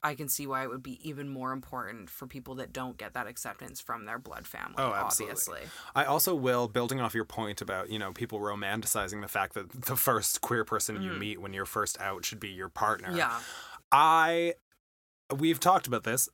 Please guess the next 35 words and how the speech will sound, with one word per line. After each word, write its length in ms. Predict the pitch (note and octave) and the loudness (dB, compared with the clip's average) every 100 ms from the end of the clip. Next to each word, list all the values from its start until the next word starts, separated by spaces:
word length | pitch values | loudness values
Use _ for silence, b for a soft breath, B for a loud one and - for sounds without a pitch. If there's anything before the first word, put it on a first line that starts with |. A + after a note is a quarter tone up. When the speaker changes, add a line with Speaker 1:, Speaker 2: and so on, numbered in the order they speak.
| - | -2
Speaker 2:
as 160 | D#3+ C#3+ | 0 2
well 220 | A2 G#2 | 2 2
before, 320 | A#2 C3 G#2 | 0 0 0
Speaker 1:
Mm-hmm. 340 | - D#3 C#3 B2 | 0 0 -4 -2
Speaker 2:
like 260 | A#2 A#2+ | 2 2
we 80 | D3+ | 2
do 160 | C#3 F#3 | 4 4
everything 360 | G#3+ D4 F#3 | 6 4 2
in 60 | D3 | 2
this 140 | B2+ | 0
podcast. 380 | - G#2+ - B2 | 2 0 2 2
Speaker 1:
Yeah. 160 | D#3 C3+ | 4 6
Speaker 2:
Catch 180 | A2+ - | 4 2
myself 320 | A2 G#2+ A2 | -2 0 2
say 120 | - A2 | 2 2
that 40 | |
a 60 | A2 | 2
lot 240 | A2 A#2+ | 2 0
this 160 | C3 B2 | -2 -2
episode. 300 | C#3 D#3+ F3 | 2 2 6
Speaker 1:
Yeah. 500 | D3 C3+ C#3 A3+ G#3+ | 8 10 10 10 6
Speaker 2:
<laughs> 40 | - | 8
I 180 | A#3 F#3 | 6 6
guess 140 | D3 | 4
that's 180 | C3 C3 | 2 2
what 100 | C#3 | 4
happens 300 | E3+ A3 F3+ | 6 6 6
when 140 | F#3+ F#3 | 4 4
you 100 | F#3 | 4
have 260 | G#3 G3+ F3+ | 4 6 6
ninety-something 840 | C#3 D3+ C#3 C#3+ F3 E3+ E3 F3+ | 4 2 0 4 4 4 2 2
episodes. 480 | G#3+ F#3 F3 E3+ - | 0 0 0 0 2
<laughs> 600 | E4+ A3+ - A3 A3+ A#3+ | 4 4 6 8 8 8
Speaker 1:
Family 400 | B3 C4+ D4+ - | 8 6 2 -4
part 320 | - G#3 | 2 4